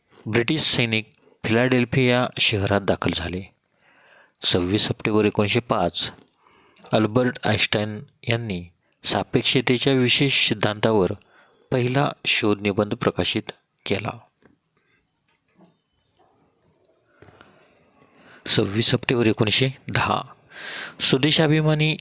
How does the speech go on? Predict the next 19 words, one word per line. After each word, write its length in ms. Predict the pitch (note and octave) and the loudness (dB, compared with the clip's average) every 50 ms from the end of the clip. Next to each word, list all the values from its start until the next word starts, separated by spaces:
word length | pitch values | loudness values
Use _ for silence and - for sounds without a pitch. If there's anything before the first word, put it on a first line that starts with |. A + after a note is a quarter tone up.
| - _ - | -8 _ -4
रामकृष्ण 560 | - A2+ A2+ A#2+ B2 - C#3+ A#2+ - C3 C3 | -2 -2 -2 -4 -2 0 0 0 2 0 -4
पिल्लई 580 | B2+ - - C#3 B2 G#2+ G#2 F#2 F2+ F#2 F#2+ G#2+ A2 _ _ - - - - - - - - - _ _ - | -6 -4 -2 0 2 4 4 2 2 0 -4 -10 -14 _ _ -20 -20 -20 -20 -20 -20 -20 -20 -20 _ _ 0
या 320 | G#2+ G#2 G2+ F#2+ G2 G#2+ - _ _ _ _ _ | 2 2 2 2 0 -2 -6 _ _ _ _ _
भारतीय 520 | A#2+ G2+ G2+ G2+ G#2+ - - - C#3 C#3+ D3 | -4 -2 -2 -2 -4 -4 -2 0 0 0 0
पत्रकाराला 720 | D3 - B2+ A2 B2+ C3 B2+ - C3+ B2+ A2 F#2 F#2 F#2 G#2 - _ _ _ _ _ - - | 0 -2 -2 0 0 0 0 0 2 2 2 2 0 -2 -4 -8 _ _ _ _ _ -4 -2
त्रावणकोर 600 | A#2 A#2 A#2 A#2+ B2+ C3 C3 - - C3+ C3 C#3 | 0 0 2 0 0 -2 -4 -2 0 0 2 2
या 280 | C#3 A#2+ G#2+ A2 A#2 | 2 2 2 0 0
सरकारवर 580 | A2+ - B2 A2+ - - A2+ A2 A2 A2+ A2+ A2 - - | 0 0 0 0 0 0 0 2 2 2 2 0 -2 -6
टीका 300 | - G2+ - - G#2+ G#2+ | -8 -6 -2 -2 -2 -2
केल्याबद्दल 640 | G#2+ - - G2+ F#2+ G2+ G#2+ A#2 B2 G#2 - F#2 F2+ - _ _ _ - | 0 0 0 2 2 2 0 0 -2 -2 -2 -2 -2 -6 _ _ _ -6
अटक 280 | - A#2 - D#3 D3 | -4 -2 -2 -2 -2
करून 320 | - - C#3+ C3 C3+ C#3+ C3+ | 0 0 2 2 2 0 -4
हद्दपार 480 | - - G2+ F#2 F2 G#2 F2 G#2 G2 G2+ | -6 -6 -2 0 0 0 2 2 0 0
करण्यात 420 | - - - F#2 F2+ F2 F2 - | -2 -4 -6 -6 -4 -4 -4 -2
आले. 320 | F#2+ F#2+ F#2 - A2 - _ _ _ _ _ _ _ _ _ _ - - - - _ _ _ _ _ _ _ _ _ _ _ _ _ _ _ _ _ _ _ _ _ _ _ _ _ _ _ _ _ _ _ _ _ _ _ _ _ - - - _ _ _ - - - - - - _ - | -2 -2 -4 -6 -10 -14 _ _ _ _ _ _ _ _ _ _ -16 -16 -16 -16 _ _ _ _ _ _ _ _ _ _ _ _ _ _ _ _ _ _ _ _ _ _ _ _ _ _ _ _ _ _ _ _ _ _ _ _ _ -20 -20 -20 _ _ _ -20 -20 -20 -20 -20 -20 _ -4
सव्वीस 340 | - - A2+ F#2+ F#2 G2 - | -2 -2 0 0 0 0 0
सप्टेंबर 360 | - - - - A2 G2+ F#2+ | 0 -2 -4 -4 -2 -2 -2
एकोणीसशे 380 | G2 - G#2+ F#2+ - - C3 C#3+ - - _ - | -2 -2 -2 -2 -2 -2 -4 -6 -8 -14 _ -10
पन्नास, 480 | G#2+ F2+ F2+ F#2 - - - - - | -8 -6 -6 -6 -6 -6 -6 -8 -10